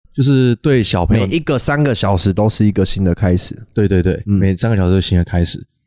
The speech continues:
Speaker 1: 让那些小，小朋友的状态，每三个小时那些小朋友的状态都会不一样。可能他们三个小时前在干嘛，在上课或什么的，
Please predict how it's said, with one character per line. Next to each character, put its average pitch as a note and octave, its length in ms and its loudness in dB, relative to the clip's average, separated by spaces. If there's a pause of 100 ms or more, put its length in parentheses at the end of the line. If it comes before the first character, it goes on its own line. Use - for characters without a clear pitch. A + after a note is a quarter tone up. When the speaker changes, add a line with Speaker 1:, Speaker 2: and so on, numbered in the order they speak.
(120)
Speaker 1:
让 B2+ 180 0
那 B2+ 80 2
些 A#2+ 240 2
小， F2+ 180 -2
小 F#2 160 -2
朋 G2 120 0
友 G2+ 80 2
的 F2 40 2
状 F2+ 280 -4
态， - 200 -4 (360)
每 G#2 120 2
三 D3 160 0
个 D#3 80 2
小 G#2 140 2
时 F2 400 0
那 B2 80 -4
些 A#2+ 160 2
小 G2+ 160 0
朋 F2+ 100 0
友 G2 140 2
的 E2+ 80 2
状 F#2+ 240 -2
态 F2 220 0
都 F2 100 0
会 F2 80 2
不 D2+ 220 -8
一 C2 80 -10
样。 A#1+ 120 -8 (480)
可 G2 100 -2
能 F#2 60 2
他 G#2 120 0
们 G#2 320 0
三 A2+ 180 -4
个 A2+ 80 0
小 F#2 160 -2
时 F2 80 2
前 E2+ 240 -4
在 G2 100 0
干 F2+ 160 -4
嘛， A#1 220 -12 (100)
在 G#2 140 -4
上 F#2+ 240 -4
课 F#2 180 0
或 F2+ 140 2
什 E2 100 -4
么 A1 200 -16
的， D2 80 -16